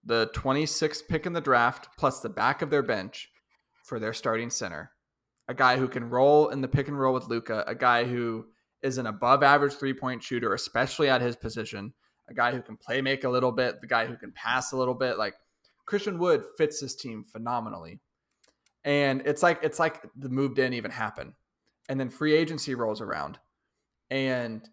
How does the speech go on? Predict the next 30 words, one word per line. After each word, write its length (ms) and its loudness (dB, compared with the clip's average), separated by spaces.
we 200 2
all 200 6
knew, 500 0
like, 300 -2
a 60 -2
week 380 -6
ahead 300 0
of 100 -2
time 400 -4
that 200 -2
Jalen 300 2
Brunson 440 0
was 200 -4
likely 360 -2
going 260 -2
to 60 -4
the 100 -4
Knicks. 440 -8
And 480 -2
we 120 0
all 220 6
knew 400 0
that 240 0
if 160 -4
Jalen 320 0
Brunson 320 -2
went 160 -2
to 60 -8
the 100 -4
Knicks, 400 -4